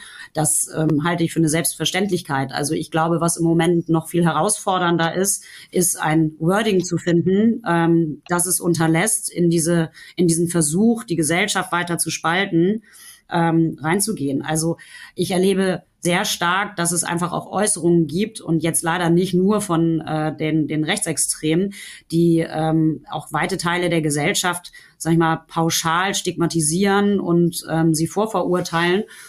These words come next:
Und, ähm, hier ein Wording zu finden, ähm,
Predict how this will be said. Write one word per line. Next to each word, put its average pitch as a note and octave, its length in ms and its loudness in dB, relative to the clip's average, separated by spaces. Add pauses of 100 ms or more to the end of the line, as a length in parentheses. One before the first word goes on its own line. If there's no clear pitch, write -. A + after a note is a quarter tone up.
(140)
Und, F3+ 500 2
ähm, E3 360 0
hier G#3+ 360 0
ein F3+ 160 2
Wording G#3 320 0
zu F3 160 -4
finden, G3+ 560 0 (100)
ähm, F3 460 2